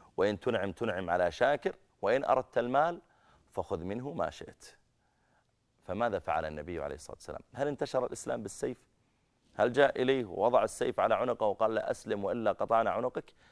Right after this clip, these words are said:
لا، الإسلام ما ينتشر بهالطريقة، لأن الله عز وجل يقول: "لا إكراه في الدين"،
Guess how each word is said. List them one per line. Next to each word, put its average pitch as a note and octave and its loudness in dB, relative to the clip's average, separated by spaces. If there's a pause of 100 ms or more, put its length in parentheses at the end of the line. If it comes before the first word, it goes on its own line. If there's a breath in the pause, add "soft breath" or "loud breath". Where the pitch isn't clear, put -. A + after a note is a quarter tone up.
(180 soft breath)
لا، F2+ 2
الإسلام F#2 -4
ما G2+ -2
ينتشر D2 -8
بهالطريقة، - -14 (500 soft breath)
لأن G2+ 4
الله B2 8
عز G#2+ 4
وجل G2+ 0
يقول: G#2+ -2 (960)
"لا G#2 6
إكراه A2 4
في G#2+ -4
الدين"، G#2+ -2